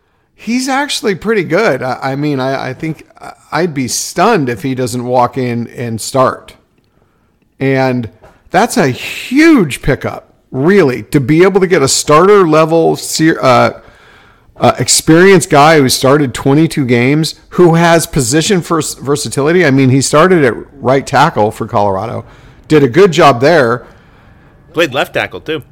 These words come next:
Speaker 1: And played left tackle. U C L A has kinda, you know, convinced him, from what I've heard, you know, try your hand at right guard, which is smart. Um, if he has an N F L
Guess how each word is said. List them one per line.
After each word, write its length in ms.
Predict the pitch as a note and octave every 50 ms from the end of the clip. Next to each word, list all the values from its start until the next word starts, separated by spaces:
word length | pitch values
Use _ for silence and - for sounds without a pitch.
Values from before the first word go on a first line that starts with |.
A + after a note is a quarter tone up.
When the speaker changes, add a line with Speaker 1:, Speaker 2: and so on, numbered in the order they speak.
| -
Speaker 1:
And 160 | D3+ D#3+ D#3+ C#3
played 260 | C#3 E3 D#3 D#3 C#3
left 240 | D3+ F3 A3+ A3 -
tackle. 480 | - A#2 A2 A2 A2 A2 A#2+ C3 B2+ -
U 200 | - C3 D3 G3+
C 140 | A#3+ - -
L 180 | D#4+ C4+ A#3 A3
A 60 | A3+
has 220 | A3+ G#3 F3+ D3
kinda, 480 | - - F3+ F#3 F#3+ F#3+ F3+ E3+ C#3+ - - -
you 100 | F3 F3
know, 180 | D#3 C#3+ D3
convinced 560 | C#3+ - D#3+ C#3+ C3 B2 D#3+ G#3+ C4 - -
him, 300 | D#3 B2+ B2+ D3 E3 F3+ - - - - _ -
from 140 | - - B2
what 140 | B2 B2 A#2+
I've 100 | A#2 G#2+
heard, 420 | B2 B2 A#2+ C#3 D#3+ D#3+ D#3+ - - _ - -
you 80 | - D#3
know, 140 | E3 E3+ F#3
try 280 | G3 - - - F#4
your 220 | A4 A4+ A4 G4 F4
hand 200 | F4+ F#4 F#4 F4
at 80 | D#4
right 220 | C#4 C4 C4 C4+ A3
guard, 480 | B3 B3 C4 C4+ A#3 D3+ G#2+ G3+ - _ -
which 260 | F3+ F#3+ C#4 - -
is 120 | C#4 G3+ -
smart. 500 | - - F3 G3 F#3 D3 E3+ - - E3
Um, 180 | E3 D#3+ D#3+
if 160 | - D3 D3
he 180 | - D3+ C#3+ D3
has 280 | C#3+ D3 E3 D#3+ - D3
an 80 | C3
N 140 | C3 C#3+ D3+
F 160 | C#3+ - -
L 440 | C#3+ C#3 C3+ B2+ B2 A#2+ - _ _